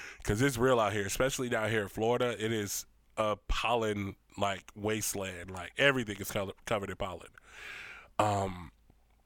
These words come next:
so I'm super excited to get back outside at least. Um, even though the world is still kind of, like, chaos and burning around us, we, we have to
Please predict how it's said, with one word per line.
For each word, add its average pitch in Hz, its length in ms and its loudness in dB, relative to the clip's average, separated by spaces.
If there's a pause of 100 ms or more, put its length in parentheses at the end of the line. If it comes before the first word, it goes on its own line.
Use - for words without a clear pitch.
(340)
so - 180 0
I'm 113 160 0
super 147 280 0
excited 107 500 0 (100)
to 98 480 -2 (1040)
get 113 240 2
back 110 240 0
outside 104 580 2
at 90 100 -6
least. 95 460 -4
Um, 98 580 0
even 113 200 0
though 113 80 4
the 98 100 0
world 104 280 4
is 95 100 -4
still 104 240 0
kind 101 260 0
of, 92 120 -6
like, 92 440 -4 (280)
chaos 92 520 -2
and 87 140 -6
burning 95 300 -2
around 98 400 -2
us, 90 360 -6
we, 101 340 -4 (460)
we 107 220 -4
have 107 260 -2
to 95 240 -6